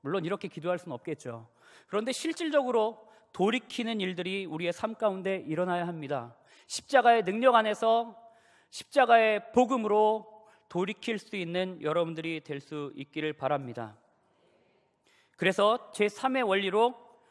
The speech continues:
이렇게 이야기하고 있습니다. 예수 그리스도만이 사람의 죄를 해결할 수 있는 하나님의 유일한 길입니다. 당신은 그를 통하여 당신에 대한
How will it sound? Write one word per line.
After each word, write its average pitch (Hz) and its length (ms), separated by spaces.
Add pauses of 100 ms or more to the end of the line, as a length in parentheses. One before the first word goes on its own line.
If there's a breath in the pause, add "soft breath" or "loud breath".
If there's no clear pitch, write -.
(320 soft breath)
이렇게 190 300
이야기하고 185 520
있습니다. 123 460 (460)
예수 226 360
그리스도만이 214 680
사람의 226 500
죄를 190 520
해결할 208 480
수 185 360
있는 180 360 (260 loud breath)
하나님의 180 720
유일한 185 460
길입니다. 185 680 (400 loud breath)
당신은 220 560
그를 208 300
통하여 196 640
당신에 180 420
대한 196 300